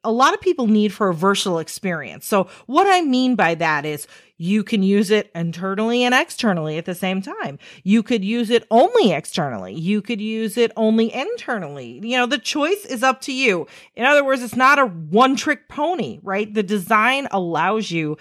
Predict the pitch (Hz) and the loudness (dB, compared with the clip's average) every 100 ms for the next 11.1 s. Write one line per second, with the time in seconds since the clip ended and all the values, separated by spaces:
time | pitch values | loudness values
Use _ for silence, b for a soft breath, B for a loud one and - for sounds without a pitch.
0 | B B - 226 - - 220 220 226 226 | B B -4 -2 -2 0 2 2 0 -2
1 | - 196 190 180 - - 202 190 160 151 | -4 -2 -2 -2 -6 0 2 4 2 -2
2 | _ 214 208 202 202 196 196 b b b | _ -4 0 0 0 -2 -6 b b b
3 | _ - - - - 185 202 240 254 262 | _ -8 -8 -8 -4 -2 2 2 0 -4
4 | 262 247 262 247 247 254 254 254 - - | -4 -4 -6 0 2 4 2 0 -6 -6
5 | 226 220 220 220 220 220 - 208 202 165 | 0 2 2 0 0 -4 0 4 4 2
6 | 160 143 220 311 392 - 190 170 170 160 | -4 0 4 4 2 0 -2 0 -4 -4
7 | - 156 - - 196 160 156 156 151 - | -4 -6 -6 -4 0 2 2 0 -2 -2
8 | 185 139 - 180 220 - - - - 214 | -2 -2 0 2 2 0 -16 -10 -6 -6
9 | 233 - 190 196 233 - - 175 226 311 | -4 0 2 2 0 -4 -4 -2 0 2
10 | 247 151 - 151 139 147 123 123 - 120 | 2 0 -4 -6 -6 -6 -8 -10 -12 -12
11 | 78 | -12